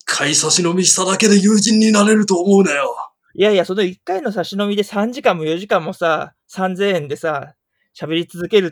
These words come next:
Speaker 2: ていうのはなかなか普通の知人じゃありえないでしょうに。
Speaker 1: あれ、すごかったですよね。あ、ちなみに念のため申し上げておきますが、この差し飲みというのは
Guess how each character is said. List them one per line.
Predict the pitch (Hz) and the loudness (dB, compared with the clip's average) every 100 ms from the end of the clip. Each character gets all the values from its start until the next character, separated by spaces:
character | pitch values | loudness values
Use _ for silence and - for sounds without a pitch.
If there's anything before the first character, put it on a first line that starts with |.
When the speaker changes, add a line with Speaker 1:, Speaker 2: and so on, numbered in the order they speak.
| - | -6
Speaker 2:
て | |
い | 151 | -6
う | |
の | 147 | -4
は | 151 | -6
な | 156 | -4
か | 233 | -4
な | 294 | -4
か | 302 285 277 220 | -2 -4 -4 -8
普 | - | -14
通 | - 262 | -8 -4
の | 254 | -2
知 | 240 | -4
人 | 214 240 | -10 -6
じ | 247 | -2
ゃ | 185 147 | 0 0
あ | |
り | 170 | -2
え | 180 | -4
な | 143 | -6
い | |
で | 127 | -8
し | 127 | -14
ょ | - | -16
う | |
に。 | - _ _ - | -18 _ _ -10
Speaker 1:
あ | 113 | -4
れ、 | 117 | -2
す | 110 135 | -2 -6
ご | 147 | -4
か | 147 | -2
っ | |
た | - | -2
で | 107 | -4
す | 110 | -6
よ | 101 | -8
ね。 | 113 | -2
あ、 | 135 - - _ | -2 -2 -6 _
ち | - | -4
な | 156 | -2
み | 151 | -2
に | |
念 | 143 | -4
の | 151 | -4
た | 165 | -4
め | 165 | -4
申 | 165 170 | -4 -4
し | |
上 | 180 | -4
げ | 180 | -4
て | |
お | 160 | -8
き | - | -8
ま | 147 | -10
す | 139 | -2
が、 | 131 110 | 0 0
こ | - | -2
の | 123 117 120 - | 0 0 0 -6
差 | - 127 | -10 -8
し | 135 | -6
飲 | 135 | -6
み | 131 | -4
と | |
い | 147 | -4
う | |
の | 147 | 0
は | 123 110 | 0 0